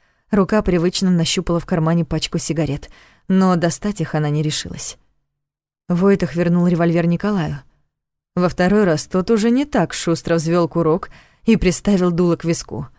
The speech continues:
а пару раз глубоко вдохнул и выдохнул перед этим.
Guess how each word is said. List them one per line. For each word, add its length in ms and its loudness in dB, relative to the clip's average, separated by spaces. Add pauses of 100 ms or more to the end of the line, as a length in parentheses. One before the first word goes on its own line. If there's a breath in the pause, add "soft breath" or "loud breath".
(380)
а 100 2
пару 320 2
раз 220 2
глубоко 480 0
вдохнул 500 0
и 40 2
выдохнул 500 -2
перед 240 -2
этим. 320 -6